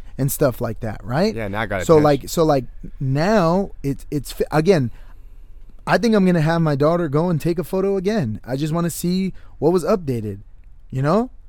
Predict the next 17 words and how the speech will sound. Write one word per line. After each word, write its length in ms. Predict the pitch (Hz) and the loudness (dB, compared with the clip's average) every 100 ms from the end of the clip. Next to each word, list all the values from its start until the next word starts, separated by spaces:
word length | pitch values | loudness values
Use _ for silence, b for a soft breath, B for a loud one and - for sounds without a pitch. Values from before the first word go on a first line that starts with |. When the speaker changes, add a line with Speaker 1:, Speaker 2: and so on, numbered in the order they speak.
| - | -4
Speaker 1:
Unless 320 | 151 170 196 | 0 2 2
I 100 | 190 | 2
can 220 | 170 160 | 2 2
just 260 | 131 151 123 | 4 2 4
go 180 | 143 165 | 4 4
to 80 | 170 | 4
the 100 | 151 | 0
school 420 | - 202 233 185 | -2 0 2 2
and 120 | 131 | 2
I 120 | 127 | -2
tell 320 | 120 - 196 | -4 0 0
'em, 100 | 180 | 2
like, 140 | 123 113 | 0 0
"Hey, 240 | 180 165 | 2 2
I'm 320 | 110 123 151 185 | 2 0 2 2
the 60 | |
dad." 440 | 170 151 147 175 | 2 2 2 0